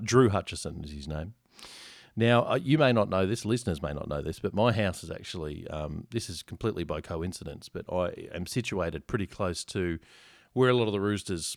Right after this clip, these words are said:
players train. And so occasionally when I'm trying to park my car, I'll, I'll be, I'll see, you know, Hargraves or I'll see Manu, you know, trying to park their car and take my spot. Sometimes it pisses me off, but then I go, "Mm, I'm a Roosters fan. Do with my spot what you will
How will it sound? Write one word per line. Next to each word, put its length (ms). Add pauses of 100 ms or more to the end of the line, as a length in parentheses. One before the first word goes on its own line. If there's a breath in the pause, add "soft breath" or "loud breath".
players 440
train. 580 (360)
And 140
so 100
occasionally 480
when 120
I'm 100
trying 160
to 60
park 220
my 120
car, 480 (600 loud breath)
I'll, 220
I'll 120
be, 140
I'll 120
see, 240
you 180
know, 140
Hargraves 680
or 100
I'll 120
see 320
Manu, 460 (500 soft breath)
you 80
know, 120
trying 220
to 60
park 280
their 200
car 280
and 100
take 200
my 100
spot. 460
Sometimes 380
it 60
pisses 300
me 120
off, 200
but 100
then 100
I 80
go, 260 (220)
"Mm, 180 (100)
I'm 140
a 40
Roosters 420
fan. 260 (420 soft breath)
Do 200
with 180
my 160
spot 340
what 160
you 140
will 400